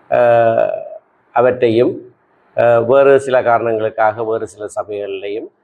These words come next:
ஏதாவது விதிவிலக்கு இருக்குமா என்பதை நாங்கள் பின்னர் ஆராய்வோம்.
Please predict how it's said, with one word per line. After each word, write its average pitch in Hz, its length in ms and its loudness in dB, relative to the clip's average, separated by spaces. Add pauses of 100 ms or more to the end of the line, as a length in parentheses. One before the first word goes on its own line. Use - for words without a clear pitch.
(340)
ஏதாவது 117 440 2
விதிவிலக்கு 113 500 -2
இருக்குமா 101 420 -4
என்பதை 98 640 -8
நாங்கள் 101 380 -2
பின்னர் 104 320 -4 (120)
ஆராய்வோம். 104 580 0